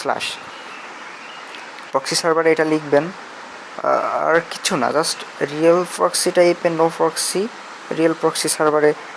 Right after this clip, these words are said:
ঠিক সেমটা যেটা আপনি উপরে লিখছেন প্রক্সি সার্ভারে, ওইটা কপি করে পেস্ট করে দিবেন ও-, উপরের থেকে, just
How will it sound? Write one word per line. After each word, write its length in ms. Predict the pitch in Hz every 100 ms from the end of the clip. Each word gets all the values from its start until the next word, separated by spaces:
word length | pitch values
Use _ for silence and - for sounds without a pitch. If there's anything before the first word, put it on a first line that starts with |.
| -
ঠিক 140 | - 202 -
সেমটা 400 | 165 156 143 120 123
যেটা 180 | 135 143 147
আপনি 140 | 151 156
উপরে 200 | 165 180 170
লিখছেন 260 | 170 - 180 -
প্রক্সি 260 | 160 - 160
সার্ভারে, 320 | 175 185 233 - - - - 147
ওইটা 180 | 151 165
কপি 320 | 156 151 - 175 -
করে 200 | 175 208 -
পেস্ট 200 | 160 - -
করে 140 | 143 127
দিবেন 220 | 120 123 147 - - - -
ও-, 320 | - 139 147 - - 156
উপরের 280 | 175 175 -
থেকে, 200 | 160 196 285 - 165
just 180 | 156